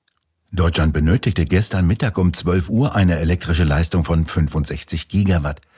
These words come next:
Von den Windrädern kamen sechsundzwanzig Gigawatt um zwölf Uhr mittags. Kurzzeitig schien zudem noch die Sonne und die Photovoltaikanlagen leisteten vierzehn Gigawatt um zwölf Uhr.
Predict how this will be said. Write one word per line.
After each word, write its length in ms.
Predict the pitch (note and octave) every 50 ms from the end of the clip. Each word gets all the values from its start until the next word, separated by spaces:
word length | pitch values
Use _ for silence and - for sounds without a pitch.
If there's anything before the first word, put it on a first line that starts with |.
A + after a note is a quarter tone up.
| - - - - -
Von 160 | - - G2 F#2+
den 160 | F#2+ F2 E2
Windrädern 600 | A#2 E3+ F3+ - - C3+ G#2+ G2 F2+ E2+ D#2+ D2 - - - _ -
kamen 480 | - F#2+ F2 F2 F2 E2+ E2 D#2 D#2+ - -
sechsundzwanzig 920 | E2+ D#2+ C#2+ G2+ - - - E2+ D#2+ - C#2 C#2+ C#2+ C#2+ - D#2 D2+ - -
Gigawatt 560 | - F2+ F2 E2 F2+ F#2 F#2 A2+ B2 - -
um 140 | F#2 F#2+ E2
zwölf 300 | - - F#2 F#2 E2 -
Uhr 80 | - F#2
mittags. 460 | G2 A2 A2 - C3+ - - - - _ - - - - _ _ _ _
Kurzzeitig 720 | - - E2 D2+ - - - D2 C2+ - - D2 - -
schien 240 | - F#2 F2+ E2
zudem 340 | - - D#2 C#2+ D#2 D#2 D#2+
noch 140 | E2 D#2 -
die 120 | - F2
Sonne 340 | D#2 D2 E2 G#2+ A2 F#2 D#2 - - - - - -
und 100 | - E2+
die 60 | F2
Photovoltaikanlagen 1200 | E2+ - C#3 - D3 B2+ G#2 F#2+ F2+ - - F2 F2 F2+ F2 - F#2 F2+ F2 E2+ D#2+ D#2+ E2+ F2
leisteten 460 | D#2+ D2+ E2 D#2+ - F2+ E2+ - F2+
vierzehn 560 | - - - C3+ A#2+ A2 - - F2+ E2 D2
Gigawatt 580 | - E2+ E2 D2+ C#2+ D2+ C#2+ D2 D#2+ D2 - -
um 160 | G2 F2 D#2
zwölf 400 | - - F2 G2 G2 G2 F2 -
Uhr. 220 | - C3+ A2+ -